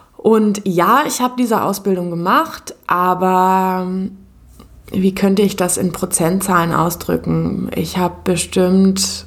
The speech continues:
siebzig, sechzig, siebzig Prozent, würde ich sagen, hab ich alleine gelernt.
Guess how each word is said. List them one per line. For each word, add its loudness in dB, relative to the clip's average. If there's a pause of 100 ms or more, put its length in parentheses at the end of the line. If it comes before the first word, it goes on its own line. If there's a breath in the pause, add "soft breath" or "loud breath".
(120)
siebzig, 0
sechzig, 0
siebzig -2
Prozent, 0
würde 2
ich -2
sagen, 0
hab -4
ich -6
alleine 2
gelernt. -6